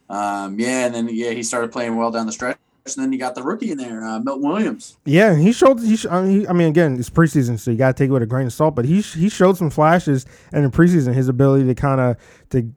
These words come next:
Speaker 2: to, to get off, uh, blocks and, and make a play. Um, they showing already that they like to move him around. He was doing the, he was inside on third downs. He was coming outside and, and rushing. So, uh, it definitely looks like he can be a Swiss Army knife on, uh, on that defensive line. So, um, I'm a di-,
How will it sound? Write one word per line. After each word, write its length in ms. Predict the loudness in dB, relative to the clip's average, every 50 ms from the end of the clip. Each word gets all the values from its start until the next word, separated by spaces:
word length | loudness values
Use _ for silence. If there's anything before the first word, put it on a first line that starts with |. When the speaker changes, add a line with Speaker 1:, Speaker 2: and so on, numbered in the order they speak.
| _ _ 0
Speaker 2:
to, 360 | 2 2 4 4 2 2 0
to 220 | -2 _ -4 -2
get 180 | 0 2 4 4
off, 300 | 4 4 4 2 0 0
uh, 160 | 0 0 2
blocks 480 | 2 2 4 4 4 4 2 -2 -10 -12
and, 360 | -8 -8 -6 -6 -8 -8 -8
and 240 | -6 -4 -4 -2 0
make 160 | -2 0 0
a 60 | -2
play. 460 | -2 0 2 4 4 4 4 2 0 -4 -12 -20 _ -10 -6
Um, 300 | -4 -4 -4 -4 -4 -2
they 140 | -2 -2 -2
showing 280 | 2 4 4 4 6
already 300 | 4 4 4 4 4 4
that 160 | 4 4 4
they 80 | 4 4
like 220 | 4 4 2 2
to 80 | 0 2
move 180 | 4 4 4 4
him 100 | 2 0
around. 360 | 2 2 4 4 4 4 2
He 120 | 2 4
was 200 | 4 2 0 0
doing 300 | 0 2 2 2 2 0
the, 200 | 0 0 0 0
he 120 | 2 2 2
was 120 | 2 0
inside 640 | 0 -2 -4 0 2 4 6 6 6 6 4 4 2
on 120 | 0 -4 -2
third 240 | 2 2 2 4
downs. 320 | 2 2 0 0 0 -2 -4
He 40 | -4
was 80 | -4
coming 220 | -4 -6 -6 -4 -4
outside 520 | -4 -4 -4 -2 0 2 2 2 2 2
and, 140 | -2 -4 -6 -6
and 180 | -4 -2 0
rushing. 380 | 0 0 0 -2 -4 -8 -10 -8
So, 260 | -6 -4 -4 -4 -6 -8 _ _ _ _ _ -6
uh, 100 | -6 -4
it 80 | 0
definitely 240 | 0 -2 0 0 -2
looks 100 | -2 0
like 80 | 0 -2
he 80 | 0
can 100 | -2 -2
be 220 | -2 0 0 2 2
a 180 | 2 2 0
Swiss 320 | -2 -4 -4 -4 -4 -4 -4
Army 220 | -6 -4 -4 -4
knife 320 | -4 -4 -4 -4 -4 -6 _ _ _ _ _ _ _ _ -8
on, 200 | -6 -6 -4 -4
uh, 60 | -4
on 420 | -4 -4 -6 -8 -10 -10 -8 -6 -4
that 160 | -4 -4 -2
defensive 400 | -2 -2 -2 -4 -6 -6 -8 -8
line. 340 | -6 -6 -6 -6 -6 -8 -8
So, 300 | -6 -4 -4 -2 -4 -4
um, 220 | -6 -10 -12 -12 -10
I'm 100 | -8 -6
a 40 | -2
di-, 240 | 0 0 0 0